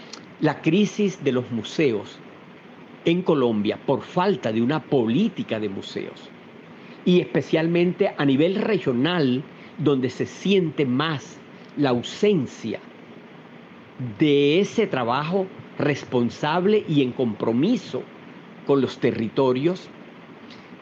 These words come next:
nos lleva a preguntarnos y a reflexionar sobre la misión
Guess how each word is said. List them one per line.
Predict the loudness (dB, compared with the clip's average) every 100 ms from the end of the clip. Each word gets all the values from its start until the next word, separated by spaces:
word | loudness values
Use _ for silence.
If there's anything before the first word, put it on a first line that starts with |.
| -4
nos | 2 2 0 0
lleva | 2 2 0 -4 -8 -20 -20 -20 -20 -20 -6
a | -6 -2
preguntarnos | 0 2 0 0 -2 -2 -2 -2 -4 -10 -20 -10 0
y | 0
a | 0
reflexionar | -2 -2 -2 -4 -2 -2 0 -2 -6 -12 -20 -20
sobre | -2 0 2 2
la | 2
misión | 0 -2 -2 0 0